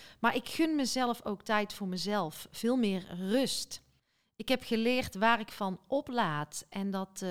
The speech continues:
doe ik steeds vaker op een dag. Ik, eh, blijf niet meer weg van mijn onrust, maar op die momenten ga ik er juist even naar kijken. En dat helpt mij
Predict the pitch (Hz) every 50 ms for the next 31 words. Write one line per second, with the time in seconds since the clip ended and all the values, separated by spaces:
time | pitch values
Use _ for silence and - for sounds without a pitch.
0 | 175 175 175 170 165 - 240 269 311 311 - - - - 214 196 180 - - -
1 | 214 196 175 165 - - - - - - - 185 175 170 185 175 160 143 - -
2 | - - _ _ - - - - - - - - _ _ _ - 220 202 - -
3 | 220 208 202 190 165 220 233 254 302 - - 262 262 247 214 170 220 202 202 208
4 | 226 208 - - - 202 190 175 170 - _ 254 262 294 294 269 190 180 165 -
5 | - - - 180 170 - - 180 175 _ - 214 220 220 202 196 196 196 196 185
6 | 180 180 - 185 180 - - 190 190 190 196 196 196 - - - 185 196 - 196
7 | 190 180 180 - - - - 302 240 - - 151 151 - 170 175 180 170 - 156
8 | 190 240 269 262 - 190 180 185 180 175